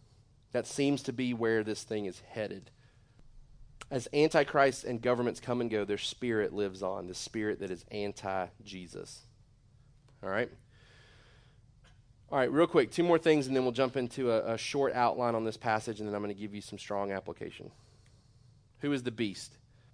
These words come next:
There's been a lot of speculation about the beast, about the Antichrist. The original readers would have most likely understood it to be Rome and its emperor.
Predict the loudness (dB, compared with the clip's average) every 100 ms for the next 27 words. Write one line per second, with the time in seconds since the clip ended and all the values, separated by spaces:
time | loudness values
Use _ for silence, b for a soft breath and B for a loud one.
0 | -20 -20 -20 0 6 10 10 8 4 4
1 | 4 4 4 2 2 0 -2 0 -2 -2
2 | 0 -2 0 -2 -2 -4 -2 0 4 4
3 | 6 4 4 4 4 2 2 -2 0 0
4 | 2 2 2 2 -2 -2 -4 -6 -6 -8
5 | -6 -2 -2 -2 -4 -4 -8 -8 -10 -12